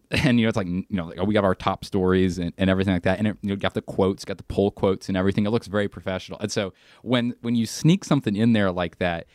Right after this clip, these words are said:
it really kinda, like, sneaks under your radar a little bit and maybe kinda supplants itself in your subconscious a little more, 'cause you weren't necessarily, like, even though you know that, like, "Oh, this is gonna be funny," like, at least on, like, a subconscious level, you're kind of engaging with it,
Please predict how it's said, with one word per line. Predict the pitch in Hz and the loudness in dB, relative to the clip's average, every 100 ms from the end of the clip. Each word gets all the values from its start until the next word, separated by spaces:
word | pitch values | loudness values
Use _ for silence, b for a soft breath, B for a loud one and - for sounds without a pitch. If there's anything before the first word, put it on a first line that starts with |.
| b b | b b
it | 127 | -2
really | 113 135 160 | 2 2 0
kinda, | - - 127 107 | -2 -2 0 0
like, | 87 | -4
sneaks | - - 120 139 | -6 0 2 2
under | 120 | 2
your | 104 92 | 2 2
radar | 92 101 95 87 | 2 4 2 0
a | |
little | 85 87 | 0 -2
bit | 82 85 - | 2 0 0
and | 90 | 0
maybe | 101 98 87 | 2 2 -2
kinda | 104 90 82 | -2 -2 -4
supplants | - 92 - 104 104 | -6 -8 2 2 2
itself | - - 95 87 92 | -2 -4 -2 -2 -2
in | |
your | 87 | -4
subconscious | - 80 - 98 95 - | -2 -6 -2 -2 -2 -4
a | 90 | -4
little | 87 | -2
more, | 87 | -4
'cause | 85 98 | -4 -2
you | 107 | 2
weren't | 117 131 | 2 0
necessarily, | 131 120 127 117 107 | -2 -6 -4 -2 -2
like, | 98 - b b b b _ | -6 -8 b b b b _
even | 190 214 | 2 2
though | 180 156 | 2 2
you | 127 110 117 | 2 2 2
know | 92 92 107 | 4 4 4
that, | 98 82 | 2 2
like, | 92 - | 0 0
"Oh, | 98 85 | 0 2
this | 110 | 2
is | 110 | 4
gonna | 104 | 2
be | 87 | 2
funny," | - 98 95 85 - b b | 0 2 2 0 -6 b b
like, | 104 | -4
at | 110 | -2
least | 131 131 | -2 -2
on, | |
like, | 113 | -2
a | 98 | -4
subconscious | - 92 - 101 95 92 | -6 -4 0 0 -2 -4
level, | 90 87 | -4 -2
you're | 87 | -4
kind | - 98 | 0 0
of | 87 | 0
engaging | 98 85 92 90 90 90 82 | -2 -2 -2 -2 0 -4 0
with | 98 87 | 0 0
it, | 82 | -4